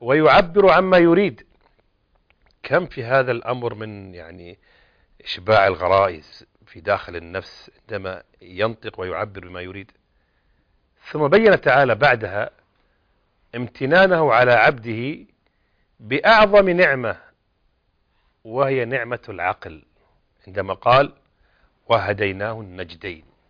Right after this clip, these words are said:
أي: "وضحنا له الطريقين"، هداية دلالة وإرشاد: "وضحنا له الطريقين"، طريق الخير ليتبعه، وطريق الشر ليجتنبه.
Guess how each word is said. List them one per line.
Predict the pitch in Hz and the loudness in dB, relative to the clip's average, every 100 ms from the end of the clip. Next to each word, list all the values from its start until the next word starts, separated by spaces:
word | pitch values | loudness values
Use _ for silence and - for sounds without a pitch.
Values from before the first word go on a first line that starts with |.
| _ _ _ _ _ _ _ _ - | _ _ _ _ _ _ _ _ 0
أي: | 160 180 - _ _ _ _ _ _ 123 | 2 2 -4 _ _ _ _ _ _ 2
"وضحنا | 131 113 117 175 - 156 151 | 2 2 0 0 2 0 2
له | 139 160 | 4 4
الطريقين"، | 165 - 131 131 - 156 117 - _ _ _ _ _ _ | 2 0 0 0 2 2 2 -8 _ _ _ _ _ _
هداية | 95 98 120 135 127 - 127 135 _ _ _ _ - | -12 0 2 4 2 -2 -8 -8 _ _ _ _ -20
دلالة | 85 92 117 131 139 110 | -8 0 2 4 2 0
وإرشاد: | 110 117 117 160 110 _ _ _ _ _ _ _ - | -4 -6 -2 0 0 _ _ _ _ _ _ _ -10
"وضحنا | 104 95 143 131 | -10 -2 -4 -2
له | 120 | -10
الطريقين"، | 131 - 139 143 190 156 _ _ _ _ _ _ _ _ _ _ _ _ _ _ _ - | -10 -4 -4 2 2 0 _ _ _ _ _ _ _ _ _ _ _ _ _ _ _ -2
طريق | 117 131 139 | 2 2 2
الخير | 113 95 135 170 226 - _ - | -2 -2 2 4 4 0 _ -12
ليتبعه، | 104 117 - - 165 170 190 - - _ _ _ _ _ | -2 -2 -2 0 2 4 4 0 -16 _ _ _ _ _
وطريق | 113 156 170 185 202 | 0 2 4 4 4
الشر | 170 - - 208 190 | 2 0 4 4 4
ليجتنبه. | 160 165 - 156 131 85 | 0 0 0 -2 -2 -6